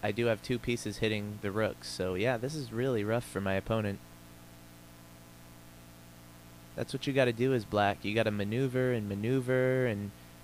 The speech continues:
squirm around in your camp, fight for some space. Okay, so he plays there.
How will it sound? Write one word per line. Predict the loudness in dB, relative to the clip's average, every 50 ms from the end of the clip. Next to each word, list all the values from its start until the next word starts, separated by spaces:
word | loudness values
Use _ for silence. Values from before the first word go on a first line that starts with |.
| -20 -20 -20 -20 -20 -20 -20 -20 -20 -20 -18 -16 -14 -14 -10 -8
squirm | -6 -6 -6 -2 0 2 4 4 4 4
around | 4 4 4 4 4 4 2
in | 0 -2
your | -2 -4
camp, | -4 -2 0 0 0 0 -2 -4 -10 -20 -20 -20 -20 -18 -18
fight | -8 -2 0 2 2 0
for | -2 -6 -6
some | -6 -6 -6
space. | -6 -8 -6 -2 -2 0 0 0 -2 -4 -8 -10 -12 -16 -20 -20 -14 -10 -10
Okay, | -10 -8 -6 -8 -6
so | -6 -6 -6
he |
plays | -4 -2 -2 -2 -2 -2
there. | -4 -4 -4 -4 -6 -8